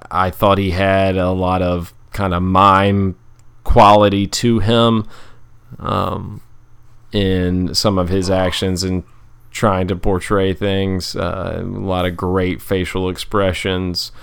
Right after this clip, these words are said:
Uh, so Depp just knocks it out of the park in this one. Uh, this was the first time him and Burton worked together. Uh, wouldn't be the last.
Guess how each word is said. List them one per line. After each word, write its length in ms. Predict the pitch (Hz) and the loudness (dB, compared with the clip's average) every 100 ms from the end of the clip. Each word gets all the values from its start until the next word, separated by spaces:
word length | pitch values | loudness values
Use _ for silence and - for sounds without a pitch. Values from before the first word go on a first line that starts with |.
| - - - - | -18 -20 -20 -16
Uh, 280 | - - - | -12 -10 -8
so 400 | - 95 87 85 | -4 -2 0 -2
Depp 340 | 87 107 98 | -4 0 0
just 240 | 90 85 - | -2 -4 -2
knocks 360 | 95 85 85 | -2 -2 -2
it 40 | 95 | -2
out 160 | 90 | 0
of 100 | 87 | -2
the 60 | - | 0
park 300 | 101 95 90 | 2 2 0
in 140 | 92 | -2
this 260 | 95 92 - | -2 -2 -2
one. 320 | 101 95 90 - - - - - - - - - - 175 151 | -2 -2 -4 -8 -20 -20 -20 -20 -20 -20 -20 -20 -18 -16 -14
Uh, 300 | - 98 90 | -6 -4 -2
this 260 | 92 90 - | -2 -4 -6
was 160 | 95 92 | -8 -6
the 120 | 90 | -4
first 360 | - 104 98 | 2 4 4
time 380 | - 98 95 95 | 2 2 2 0
him 340 | 92 101 95 92 | 0 2 2 0
and 360 | 90 92 92 | -2 -2 0
Burton 280 | 95 95 92 | 2 2 2
worked 260 | 95 90 - | 0 -2 -2
together. 520 | 101 95 95 92 92 - - - - - | -2 0 0 0 -2 -8 -20 -20 -18 -10
Uh, 200 | 85 87 | -8 -6
wouldn't 340 | 92 87 87 | -2 -2 0
be 140 | 92 | -2
the 220 | 90 92 92 | -2 -2 0
last. 680 | 92 87 87 87 - - | 2 2 0 -2 -4 -8